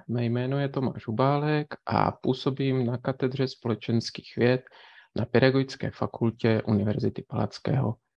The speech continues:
v Olomouci. Když jsem říkal, že původně jsme se měli věnovat tématu tabu ve výuce, tak jsem to myslel tak, eh, že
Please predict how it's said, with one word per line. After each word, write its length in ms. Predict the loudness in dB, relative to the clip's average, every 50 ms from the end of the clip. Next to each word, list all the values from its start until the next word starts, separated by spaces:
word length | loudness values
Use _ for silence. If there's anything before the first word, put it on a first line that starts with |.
| _ _ _
v 120 | -18 -16 -8
Olomouci. 800 | -4 0 2 4 6 6 8 6 6 4 2 0 -4 -6 -6 -8 -8 _ _ _ _ _ _ _ _ _ _ _ _ _ _ _ _ _ _ _ _ _ _ _ _ _ _ _ _ _ _ _ _ _ _
Když 240 | 4 4 4 6
jsem 180 | 6 8 8 8
říkal, 340 | 8 8 6 6 6 6 6
že 120 | 6 4 2 0 0
původně 1000 | 4 4 6 6 6 6 4 4 4 4 4 4 4 4 4 2 2 0 -2 -4 -6 -10 _ _ _ -18
jsme 280 | -18 -2 2 2 2 2
se 220 | 2 0 0 0
měli 340 | 2 2 2 2 2 2 2
věnovat 640 | 2 0 0 0 0 2 4 4 4 4 2 0 -4 -10 -16 -18 -10 _
tématu 480 | 0 0 2 2 0 -2 0 0 -2
tabu 300 | -2 0 -2 0 0 2
ve 120 | 2 2 4
výuce, 680 | 4 2 0 0 -2 -6 -6 -4 -2 0 0 -2 -2 -6 _ _ _ _ -20 _ _ _ _ _
tak 200 | 2 2 2 2
jsem 220 | 4 4 4 6 6
to 120 | 4 4
myslel 440 | 4 2 2 2 4 4 4 4 4
tak, 440 | 2 4 4 6 6 4 4 2 -2 -6
eh, 800 | -12 -18 _ _ _ _ _ _ _ -2 -2 0 0 0 0 0 0
že 800 | -2 -2 -2 0 4 6 8 8 8 8 8 8 6 4 2